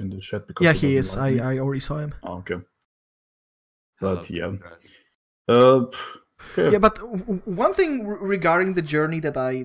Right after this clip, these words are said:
Speaker 2: that I really like is, and we've talked about it on this podcast quite a few times, is the equipable vanities. Because, like, one thing that I always missed in Gwent is, okay, you get the skin,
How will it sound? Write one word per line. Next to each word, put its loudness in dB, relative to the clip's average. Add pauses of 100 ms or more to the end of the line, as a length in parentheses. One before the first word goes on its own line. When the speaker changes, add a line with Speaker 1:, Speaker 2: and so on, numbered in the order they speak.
Speaker 2:
that -4
I 0
really 0
like -4
is, -6
and -6
we've -6
talked -2
about -2
it -10
on -8
this -12
podcast -16
quite -6
a -8
few -10
times, -8
is -8
the -8
equipable -6
vanities. -12 (520)
Because, -2
like, -10 (120)
one -2 (600)
thing 2
that -4
I -2
always -4
missed -4
in -8
Gwent -4
is, -6
okay, -6
you -4
get -4
the -10
skin, -6